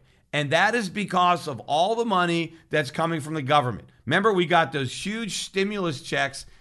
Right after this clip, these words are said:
that came in in January. Of course, the checks that we're about to get are much bigger than that. And in fact,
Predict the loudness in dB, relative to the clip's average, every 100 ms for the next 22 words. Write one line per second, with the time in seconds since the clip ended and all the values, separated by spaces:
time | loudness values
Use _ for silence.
0 | -8 -6 -2 0 0 0 -2 -4 -2 0
1 | 0 0 -4 -6 -6 -6 -6 -8 -6 -8
2 | -8 -6 -4 2 2 0 -4 -4 -4 -4
3 | -12 -20 -18 -2 2 2 0 -2 -2 -2
4 | 0 0 -2 -2 -2 -4 -10 -20 -20 -6
5 | -4 -2 0 4 6 4 0